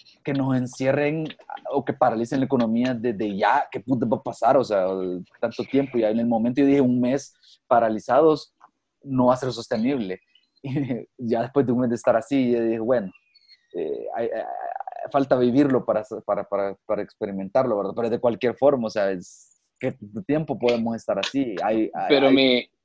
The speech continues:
Speaker 2: mi pregunta es, eh, desde que comenzó esto, este tema de la fase ya estaba, eh, ya se, ya, ya se contemplaba, es decir, no, esto de la fase viene de todos los procesos virales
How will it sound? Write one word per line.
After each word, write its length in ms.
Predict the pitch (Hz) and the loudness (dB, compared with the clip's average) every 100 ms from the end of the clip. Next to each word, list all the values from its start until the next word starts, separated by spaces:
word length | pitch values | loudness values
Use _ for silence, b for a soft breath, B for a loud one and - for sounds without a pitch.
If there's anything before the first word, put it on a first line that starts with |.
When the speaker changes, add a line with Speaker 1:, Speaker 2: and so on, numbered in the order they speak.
| _ _ _ _ _ | _ _ _ _ _
Speaker 2:
mi 180 | 143 147 | 2 2
pregunta 680 | 147 135 127 147 180 170 160 | 4 4 6 4 6 6 8
es, 280 | 170 180 - | 6 2 -2
eh, 340 | 131 131 120 - | 2 4 4 2
desde 460 | 135 135 95 127 - | -4 -4 0 0 0
que 160 | 127 | -2
comenzó 440 | - 120 110 123 123 | 0 0 0 4 6
esto, 560 | 143 175 - 151 147 | 6 4 2 2 2
este 280 | 139 143 139 | 0 0 0
tema 280 | 139 143 135 | 2 4 4
de 60 | |
la 100 | 127 | 2
fase 320 | - 147 - 170 | 4 2 2 0
ya 100 | 170 | 0
estaba, 640 | - 147 139 120 110 101 _ _ - | 4 4 6 4 2 -4 _ _ -14
eh, 640 | 117 110 104 101 101 113 _ _ - - _ _ _ | -8 -6 -6 -6 -8 -12 _ _ -20 -20 _ _ _
ya 380 | - 107 123 127 | -16 -4 0 0
se, 220 | 127 110 | 0 -2
ya, 140 | 123 120 | 0 -2
ya 160 | 123 127 | 0 -2
se 120 | 131 | -2
contemplaba, 560 | 120 113 101 139 151 117 | -6 -6 -6 2 4 4
es 60 | |
decir, 260 | 120 135 127 | 0 -4 -4
no, 320 | 117 123 - _ b _ | -4 -6 -8 _ b _
esto 220 | 131 135 | -4 2
de 60 | 143 | 4
la 120 | 135 | 4
fase 420 | 147 156 170 156 - | 4 2 2 -4 -4
viene 300 | 135 147 143 | -4 0 -2
de 100 | 127 | -2
todos 200 | 135 135 | -2 -2
los 120 | 123 | -4
procesos 420 | 127 127 131 120 | -8 -12 -10 -8
virales 500 | 110 120 117 101 - | -4 0 0 -2 -10